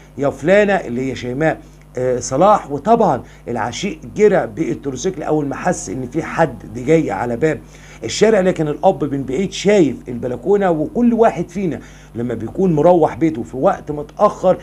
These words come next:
بيبقى الشارع فيه اكتر من تلاتين أربعين بيت، لكن احساسك ووجدانك ونظرات عينيك بتكون مسلطه على البيت اللي انت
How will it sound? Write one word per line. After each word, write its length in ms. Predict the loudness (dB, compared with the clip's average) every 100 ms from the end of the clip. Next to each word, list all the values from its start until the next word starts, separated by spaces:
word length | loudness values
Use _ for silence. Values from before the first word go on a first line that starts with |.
| -8 -8
بيبقى 300 | -4 -2 -2
الشارع 420 | -4 0 0 0
فيه 320 | -2 -2 0 0
اكتر 360 | 0 -2 -2
من 240 | -2 -6 -4
تلاتين 380 | -4 0 0
أربعين 540 | 0 -2 -4 -4 -4 -4 -12 -8 2
بيت، 260 | 4 4 -4 -12 -8
لكن 320 | -8 -8 -10
احساسك 520 | -8 -2 0 -2 -8 -6
ووجدانك 640 | -4 -2 -2 -2 -2 -4 -10
ونظرات 640 | -8 -4 -2 0 2 0 -2
عينيك 320 | -2 0 0 -4 -20 -18 -14
بتكون 440 | -14 -4 -2 -2
مسلطه 640 | -4 -4 -4 2 2 2 0
على 380 | 0 -2 -4 -8
البيت 340 | -8 -6 -6
اللي 140 | -6 -6
انت 280 | -6 -6